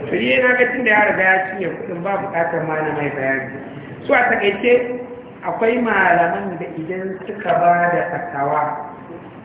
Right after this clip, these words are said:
su kansu sun san kuskure ne. Saboda haka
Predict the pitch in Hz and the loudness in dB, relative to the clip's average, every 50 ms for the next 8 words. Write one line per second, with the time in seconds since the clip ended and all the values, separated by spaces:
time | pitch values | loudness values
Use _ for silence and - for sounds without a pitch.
0 | - - - - - - - 202 202 - - 233 233 233 - - 175 - - - | -18 -18 -18 -18 -18 -12 -8 -8 -8 -4 -2 -2 -2 -2 -2 -4 -6 -8 -6 -4
1 | 165 170 170 170 - - 170 170 170 - - - 175 175 - - - - 185 170 | -2 -2 -2 -4 -4 -2 -2 -2 -2 -2 -4 -6 -6 -8 -8 -10 -8 -6 -4 -2
2 | 160 156 147 139 135 135 127 120 - - - - - - - - - - - - | 0 0 -2 -2 -4 -4 -6 -8 -12 -14 -14 -14 -14 -14 -14 -14 -14 -14 -16 -16
3 | - - - - - - - - - - - - - - - - - - 226 233 | -16 -16 -16 -16 -16 -16 -16 -16 -16 -16 -16 -14 -14 -14 -14 -14 0 4 6 6
4 | 247 233 233 233 233 - 233 | 8 8 8 6 6 6 4